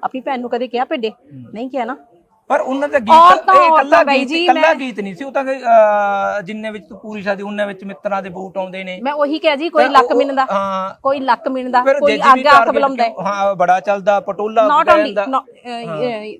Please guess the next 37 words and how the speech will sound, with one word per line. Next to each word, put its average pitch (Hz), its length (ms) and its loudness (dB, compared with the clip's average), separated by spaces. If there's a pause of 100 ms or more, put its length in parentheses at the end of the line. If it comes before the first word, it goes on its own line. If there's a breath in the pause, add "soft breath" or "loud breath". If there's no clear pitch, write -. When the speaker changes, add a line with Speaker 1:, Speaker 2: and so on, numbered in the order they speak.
(100)
Speaker 1:
ਇਹ 233 140 -6
ਮੈਂ 226 140 -4
ਤੁਹਾਨੂੰ 254 180 -4
ਦੱਸ 202 220 -4
ਰਹੀ 220 160 -8
ਹਾਂ 254 120 -8
ਕਿ 302 300 -10
ਇਹ 269 260 -4
ਮੈਂ 269 160 -2
ਤੁਹਾਨੂੰ 269 200 -6
ਕਿਹਾ 226 140 -4
ਕਿ 285 140 -6
ਅਸੀਂ 285 180 -6
ਬਹੁਤ 220 240 -2
ਸਾਰੀਆਂ 254 220 -6
ਲੜਾਈਆਂ 214 340 -6
ਪਹਿਲਾਂ 240 320 -4
ਲੜੀਆਂ 196 300 -8
ਨੇ। 170 120 -16
Speaker 2:
ਹੂੰ। 135 420 -10
Speaker 1:
ਇਹ 294 180 0
ਜਿਹੜੀ 339 200 -2
ਸਾਡੀ 277 260 -4
ਲੜਾਈ 233 380 0
ਹੈਗੀ 254 160 -2
ਹੁਣ 302 180 -2
ਸ਼ੁਰੂ 294 360 -4
ਹੋ 262 60 6
ਗਈ 196 200 -10
ਆ। - 80 -18 (160)
Speaker 2:
ਹੂੰ। 147 380 -12
Speaker 1:
ਜਿੰਨੇ 269 320 -2
ਵੀ 359 140 -4
ਗੀਤਕਾਰ, 233 580 -2 (100)
ਜਿੰਨੇ 262 300 -4
ਵੀ 311 140 -6
ਗਾਇਕ 202 380 -6